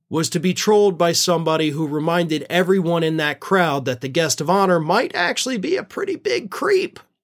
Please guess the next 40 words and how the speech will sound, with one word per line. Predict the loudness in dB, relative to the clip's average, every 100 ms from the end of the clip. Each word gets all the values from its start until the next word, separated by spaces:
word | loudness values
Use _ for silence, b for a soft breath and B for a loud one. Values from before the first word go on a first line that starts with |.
| _ B B B B
Now, | 0 2 0 -2
as | -2 0
you | 0
saw | -2 0 2
in | 2
the |
clip, | 0 0 0 0
the, | 0 0 2 2
uh, | 2 0 -4 b b b _
person | 0 0 2 2 2
who | -2 -4
handed | -4 -4 -4
Matt | -4 -4 -4
Gaetz | -4 -4 -4
that | -4 -4
award | 0 2 2 2
was | 0 -2
very, | -2 -2 -4 b b b b
very | -2 0 -2
quickly, | 0 0 0 -2 0
although | 0 2 2 0 -4 _ _ _ -4
not | 0 0 0
quick | 0 0
enough, | 0 2 0
<laughs> |
apparently, | -2 0 0 2 0 0
escorted | 0 -2 2 2 4
off | 2 0 -2
the | -8
stage, | -4 -2 -2 -2
probably | 0 2 2 0
escorted | -2 -4 -4 -4
from | -6 -8
the | -8
building | -8 -8 -10
itself, | -8 -2 2 4 2 0
<laughs> | 2
according | 2 2 0 0 0
to | -4 -4 -4
a | -4 -6